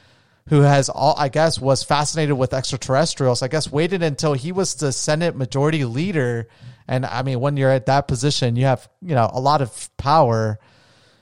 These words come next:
And, uh, now he's retired. He's not, uh, in government anymore. But at the time he was, and like I said, he was the majority leader. And he, during one of, uh, the budgetary,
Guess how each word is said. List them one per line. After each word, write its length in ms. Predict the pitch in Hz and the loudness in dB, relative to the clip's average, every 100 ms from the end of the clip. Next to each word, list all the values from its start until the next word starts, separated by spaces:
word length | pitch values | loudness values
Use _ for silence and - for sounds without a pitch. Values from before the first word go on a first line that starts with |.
| _ - | _ -4
And, 560 | 147 143 143 135 131 - - | 2 4 4 2 0 -4 0
uh, 160 | 135 | 0
now 180 | 151 180 | 4 4
he's 180 | 160 143 | 4 0
retired. 460 | 131 147 147 123 | 0 2 4 4
He's 220 | 113 120 139 | 2 -2 0
not, 260 | 123 117 - - | 0 -2 -10 -4
uh, 240 | 131 113 117 | 0 0 0
in 100 | 127 | -2
government 340 | 139 127 117 | 0 0 -2
anymore. 360 | 120 120 135 120 | -2 0 0 2
But 340 | 123 110 _ 156 | 0 -2 _ -4
at 120 | 139 | -2
the 80 | 131 | -2
time 360 | 160 196 165 | 0 2 4
he 120 | 135 | 2
was, 580 | 131 190 175 139 127 - _ _ _ _ | 4 6 8 6 4 -6 _ _ _ _
and 80 | 127 | -4
like 120 | 123 | -2
I 60 | 123 | 0
said, 200 | 156 135 | 2 2
he 80 | 139 | 2
was 140 | 135 | 0
the 100 | 131 | -2
majority 400 | 120 113 147 139 | -2 0 0 2
leader. 460 | 131 160 139 123 - | 0 0 0 -2 -2
And 480 | 139 135 131 120 - - - _ _ | -2 -2 -2 -4 -10 -16 -20 _ _
he, 760 | - - 185 226 190 156 170 185 - | -16 -6 -4 -2 0 0 -2 -6 0
during 460 | 147 143 147 127 | 2 4 2 0
one 200 | 131 147 | 0 2
of, 220 | 147 123 | 2 0
uh, 200 | - 131 | -4 -2
the 100 | 117 | -2
budgetary, 720 | 117 151 - 139 143 135 135 | 0 0 0 -4 0 0 0